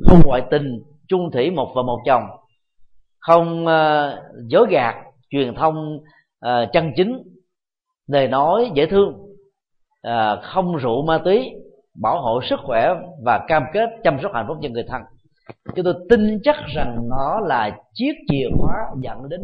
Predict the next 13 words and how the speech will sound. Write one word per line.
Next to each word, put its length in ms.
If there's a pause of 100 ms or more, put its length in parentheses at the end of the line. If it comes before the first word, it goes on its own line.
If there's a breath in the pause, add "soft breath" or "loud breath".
(100)
hạnh 240
phúc 160 (180)
cho 260
các 160 (260)
cá 120
nhân 100 (180)
gia 80 (120)
đình. 80 (1080)
Cho 60
nên 240
từ 220
nhỏ 380
nếu 160